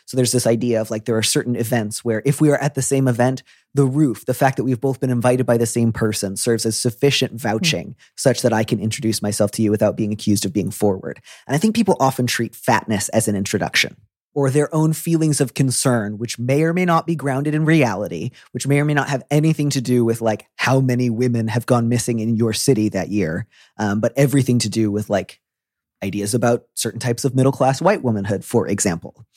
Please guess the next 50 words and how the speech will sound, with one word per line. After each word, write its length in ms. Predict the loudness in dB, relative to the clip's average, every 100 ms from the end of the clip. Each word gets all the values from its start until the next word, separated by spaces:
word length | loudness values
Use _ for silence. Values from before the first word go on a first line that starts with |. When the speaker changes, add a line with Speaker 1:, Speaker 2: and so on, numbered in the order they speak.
| -20 -20 -6
Speaker 1:
um, 340 | -4 -2 -6 0
and 120 | 0
that 140 | 0 -4
feel 400 | -6 0 2 2
so 200 | 2 2
real 340 | 2 -2 -4
that 140 | -4 -6
it's 180 | -6 -8
like, 220 | -8 -10
"This 340 | 0 2 2 0
feels 340 | -4 -2 -2
so 180 | 0 0
big 180 | 0 -2
and 100 | -2
so 160 | -2
powerful, 480 | 0 2 2 0 -2
it 140 | -2 -2
must 200 | -4 -2
serve 220 | 0 2
as 120 | 2
an 80 | 0
introduction. 640 | -2 -2 -4 -2 -4 -6 -10 -20 -4
I 120 | -2
feel 520 | -2 -4 -2 0 0
so 200 | -2 -2
genuinely 600 | -2 0 0 2 2 2
worried 320 | 0 0 0 0
about 220 | -2 -2
this 140 | -2
stranger 600 | -2 0 2 2 0 -2 -4 _ -6
that 140 | -4
I 120 | -2
must, 560 | -2 0 2 2 0 0
like, 120 | 0
it 120 | 0
must 220 | 0 -2 -2
just 180 | -6
be 100 | -4
a 60 | -4
sign 580 | -4 -2 2 4 2 0
of 220 | -4 -6
my 180 | -6 -6 -8
character, 880 | -6 0 0 0 -2 2 2 0 -4 _ -10
my 120 | -8
good 260 | -2 2 4
intentions. 840 | 2 -2 -4 -2 0 0 0 -4 -10 _
That's 360 | -6 0 0 2
all 140 | 0
I 80 | 0
need. 340 | -2 -2 -6